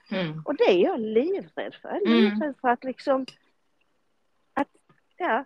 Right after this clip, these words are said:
Speaker 2: det var det.
Speaker 1: Mm.
Speaker 2: Is that all there is, typ?
Speaker 1: Jag kände precis samma. Jag vill inte den vägen vandra.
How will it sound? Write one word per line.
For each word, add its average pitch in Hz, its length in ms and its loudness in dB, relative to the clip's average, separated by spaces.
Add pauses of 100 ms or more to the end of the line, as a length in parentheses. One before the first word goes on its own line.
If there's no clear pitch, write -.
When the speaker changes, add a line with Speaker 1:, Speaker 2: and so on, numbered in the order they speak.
(100)
Speaker 2:
det 330 120 -4
var 269 160 -2
det. 226 520 -4 (340)
Speaker 1:
Mm. 160 340 -12 (480)
Speaker 2:
Is - 240 -8
that 339 260 -4 (100)
all 330 240 -6
there 311 320 -4
is, - 320 -10 (180)
typ? 120 220 -6 (4000)
Speaker 1:
Jag 175 160 -10
kände 196 240 -6
precis 175 320 -12
samma. 147 280 -8
Jag 170 200 -6
vill 175 240 -10
inte 220 440 -6
den 156 220 -6
vägen 147 320 -6
vandra. 156 500 -8